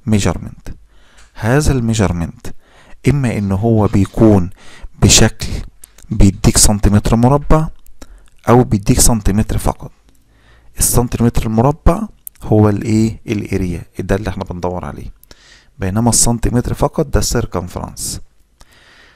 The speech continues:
طب ليه انا بيهمني الكروس سكشنال اريا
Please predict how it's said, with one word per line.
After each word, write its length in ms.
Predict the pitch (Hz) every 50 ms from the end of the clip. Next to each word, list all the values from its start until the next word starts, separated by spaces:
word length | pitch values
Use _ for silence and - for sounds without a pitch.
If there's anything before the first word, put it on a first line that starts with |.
| _ _ -
طب 200 | - 98 - -
ليه 400 | 127 127 135 165 202 233 - -
انا 120 | 135 143
بيهمني 760 | 135 123 107 104 104 104 104 110 113 117 117 123 123 - - - -
الكروس 440 | - - - - - 110 107 - -
سكشنال 520 | - 113 - - 113 101 98 101 107 - 107
اريا 320 | 107 110 110 113 110 113